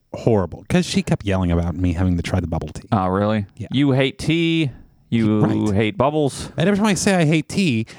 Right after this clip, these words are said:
Speaker 1: everybody goes, "But I have a tea.
Speaker 2: Right.
Speaker 1: That's my favorite tea."
Speaker 2: But have you tried this water that tastes like shit?
Speaker 1: Right. Yep. That's what they always say. So I tried this weird blue tea.
Speaker 2: Yeah.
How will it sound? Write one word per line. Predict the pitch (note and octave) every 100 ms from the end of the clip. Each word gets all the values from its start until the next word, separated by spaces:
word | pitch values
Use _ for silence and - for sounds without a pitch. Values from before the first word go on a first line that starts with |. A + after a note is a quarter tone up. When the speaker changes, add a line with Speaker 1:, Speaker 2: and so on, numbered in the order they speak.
| -
Speaker 1:
everybody | D#3 E3 D#3+ C#3+
goes, | C#3+ B2 - - -
"But | D3
I | A#2+ C#3 D3+
have | B2 A2+
a |
tea. | A2 B2+ G2+ D#2+
Speaker 2:
Right. | A2+ A2+ G2+ E2+ -
Speaker 1:
That's | - -
my | C3 D3 D3+ C#3+
favorite | D3+ C#3 A#2 A2
tea." | D#3 C3+
Speaker 2:
But | G#2+
have | E3 F#3
you | F#3+
tried | - G3+ F3+ C#3+
this | D3+ F3 F3+
water | A3 A#3+ B3+ B3+
that | B3 B3+
tastes | A3+ D4 A#3
like | C#4 C#4+
shit? | - D#4+ D#4 D#4+ -
Speaker 1:
Right. | G2+ F2 - - -
Yep. | A2+ C#3+ -
That's | G#2+ G#2+
what | -
they | G#2+
always | G#2+ A2+
say. | - G3 D3+ F2+ - _ _
So | - C#3+
I | E3
tried | - F#3 E3
this | B2 -
weird | A#2 B2 G2+
blue | G#2 A2+ A#2+
tea. | - C#3+ G2+ F2 G2+ _ _
Speaker 2:
Yeah. | A2+ A#2 A2+